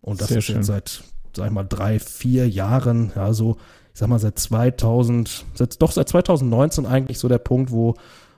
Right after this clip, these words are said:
Speaker 1: ähm, muss ich ja ehrlich auch sagen, nachdem du mich ja dann auch so ein bisschen dazu gedrängt hast, mal zu gucken, hey, wo liegt denn wirklich dein <laughs> Fokus? Äh, dass ich da gesagt hab, ja, doch, das,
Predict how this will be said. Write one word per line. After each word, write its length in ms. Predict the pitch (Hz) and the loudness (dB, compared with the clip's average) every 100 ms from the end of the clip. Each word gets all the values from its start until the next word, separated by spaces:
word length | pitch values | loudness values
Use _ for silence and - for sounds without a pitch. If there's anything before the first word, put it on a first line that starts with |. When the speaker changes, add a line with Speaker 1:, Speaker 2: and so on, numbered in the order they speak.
| - | -6
Speaker 1:
ähm, 380 | 117 113 113 110 - - 123 | -2 0 0 -2 -6 -6 -4
muss 180 | 135 160 | 0 2
ich 80 | 190 | 2
ja 80 | 151 | 2
ehrlich 300 | 147 180 170 | 4 2 2
auch 100 | 135 | 0
sagen, 300 | 127 165 151 | 2 2 2
nachdem 340 | 127 131 131 | -2 0 0
du 140 | 110 165 | 2 2
mich 140 | 165 | 4
ja 100 | 151 | 4
dann 120 | 139 | 2
auch 100 | 135 | 2
so 80 | 151 | 0
ein 40 | |
bisschen 220 | 131 - 151 | 0 0 0
dazu 240 | 127 147 | 0 0
gedrängt 380 | 135 113 139 160 | 0 2 0 2
hast, 300 | 143 - - | 0 -2 -2
mal 140 | 139 | -2
zu 120 | - | -2
gucken, 280 | - 151 151 | -4 -2 0
hey, 260 | 131 147 123 | 2 2 2
wo 120 | 127 | 2
liegt 220 | 135 - | 0 2
denn 100 | 135 | 2
wirklich 240 | 147 180 - | 2 0 0
dein 140 | 175 | 0
<laughs> 0 | |
Fokus? 760 | - - 185 - 214 196 - - - - - - | 2 2 2 2 2 0 -2 -10 -10 -10 -12 -4
Äh, 280 | - 156 156 | 2 2 2
dass 160 | 147 156 | 0 0
ich 80 | 175 | 0
da 120 | 170 | 2
gesagt 300 | 143 156 156 | 4 2 2
hab, 180 | 151 120 | 0 2
ja, 200 | 147 160 | 2 2
doch, 280 | - 147 - | 2 -2 0
das, 440 | 143 135 - 131 | 2 2 0 -10